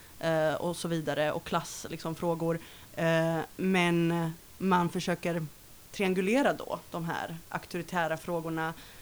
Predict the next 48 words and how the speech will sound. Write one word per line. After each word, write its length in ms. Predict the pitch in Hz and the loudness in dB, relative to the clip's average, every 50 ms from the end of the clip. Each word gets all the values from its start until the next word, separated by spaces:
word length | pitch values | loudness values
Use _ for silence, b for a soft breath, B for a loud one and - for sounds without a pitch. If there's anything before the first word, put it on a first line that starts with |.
| B B | B B
eh, 280 | - 165 165 165 170 165 - | -4 -2 0 0 0 -2 -2
för 100 | - 190 | -2 -2
att 200 | 175 - - - | -2 -2 -4 -8
inte 380 | - - - 185 175 170 - 170 | -6 -2 0 0 0 0 -2 -2
göra 280 | 170 170 165 160 156 | 0 0 2 2 0
dem 280 | 170 160 151 151 156 160 | 0 0 0 0 0 -2
till 280 | 156 - 165 156 151 151 | -4 -4 -4 -4 -4 -4
de 120 | 151 156 | -6 -6
stora 240 | - - 175 165 156 | -6 -4 -2 -2 -2
konfliktlinjerna 880 | - 160 156 - 196 - - - 247 311 285 214 - - - - 180 180 190 | -2 -4 -4 -4 -6 -6 0 4 4 6 6 6 4 0 -2 -2 -2 -2 -2
i 60 | - 175 | -2 0
valet. 400 | 170 - - - - 196 - - | 0 0 0 0 -4 -6 -6 -8
Så 180 | - - 196 | -6 -2 0
jag, 140 | 185 - - | 0 2 4
jag 120 | 175 208 | 4 4
vet 140 | 196 208 196 | 6 6 4
inte 160 | 254 254 247 | 4 2 2
om 80 | 240 220 | 4 4
det 60 | 214 | 4
här 320 | 202 202 190 185 180 180 170 | 6 6 6 6 6 4 4
lyckas, 540 | 202 226 226 - - 302 247 - 170 - | 4 2 2 2 4 6 6 6 4 2
om 120 | 202 190 185 | 0 2 2
det 80 | 185 | 4
är 140 | 185 190 190 | 4 4 4
det 160 | 185 220 226 | 4 2 2
som 100 | 220 - | 2 0
är 40 | 185 | -2
planen, 360 | 180 - 208 208 208 202 185 | 0 2 4 4 4 4 2
att 100 | 180 165 | 0 0
få, 160 | - 185 180 185 - - | 0 0 -2 -2 -4 -2
först 320 | - 240 226 - - - | -2 0 0 -2 -4 -6
försöka 520 | - 190 - 208 180 170 - 185 175 170 170 B B B B B B B B | -2 -2 0 0 0 0 2 2 2 2 0 B B B B B B B B
göra 320 | 180 190 196 175 170 165 | 2 4 4 6 4 4
dem, 380 | 165 165 160 165 160 160 165 165 - - - - - - - | 2 2 2 2 2 0 -2 -4 -8 -16 -20 -20 -18 -12 -6
eh, 80 | - | -4
obetydliga 720 | - - 208 202 175 175 170 - - 285 254 196 185 180 170 | -2 0 0 0 2 0 0 4 4 4 4 4 4 4 4
genom 320 | 170 170 170 170 170 165 | 2 2 0 0 -2 -2
att 160 | 165 165 - | -4 -4 -6
i 40 | 170 | -8
princip 400 | 165 - 160 151 - 160 143 - | -8 -8 -8 -8 -8 -10 -8 -6
säga 280 | - 170 160 156 147 143 | -4 -4 -2 -2 -2 -2
att 260 | 131 135 165 - - | -2 -4 -6 -8 -8
det 60 | 165 | -6
finns 180 | - 175 151 170 | -6 -6 -4 -4
ingen 120 | 165 165 | -4 0
skillnad 360 | - 233 214 208 233 254 196 | 2 2 4 6 6 6 6
här. 320 | 175 180 156 - - 277 262 - - - B B B B B B B B B - | 4 4 2 2 2 2 0 -2 -12 -20 B B B B B B B B B -8
Eh, 640 | - 175 175 175 175 170 170 165 165 165 160 170 - | -2 0 2 2 2 2 2 2 2 0 0 0 -2